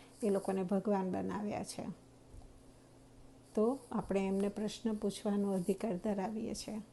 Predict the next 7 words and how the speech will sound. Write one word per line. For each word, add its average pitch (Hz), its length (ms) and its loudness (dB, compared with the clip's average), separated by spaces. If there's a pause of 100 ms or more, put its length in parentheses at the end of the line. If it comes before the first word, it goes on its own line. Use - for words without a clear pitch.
(120)
અને 214 180 2
આપણી 196 260 2
શંકાઓનું 254 680 0
સમાધાન 240 760 4
કરવું 220 420 -2 (500)
એ 208 100 6
દરેક 208 400 4